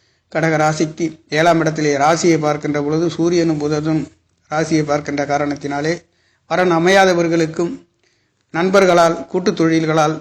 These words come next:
நல்லதொரு பெருமிதத்தையும் பெருமகிழ்ச்சியையும் வெற்றியையும் கொடுக்க போகின்ற ஒரு மாதம் பிப்ரவரி மாதமாக இருக்கின்றது.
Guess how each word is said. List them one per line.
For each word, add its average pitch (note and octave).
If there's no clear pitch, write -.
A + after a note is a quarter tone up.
நல்லதொரு F3+
பெருமிதத்தையும் E3
பெருமகிழ்ச்சியையும் E3
வெற்றியையும் F3+
கொடுக்க D#3+
போகின்ற D3+
ஒரு D3
மாதம் D3
பிப்ரவரி D3
மாதமாக C#3+
இருக்கின்றது. C#3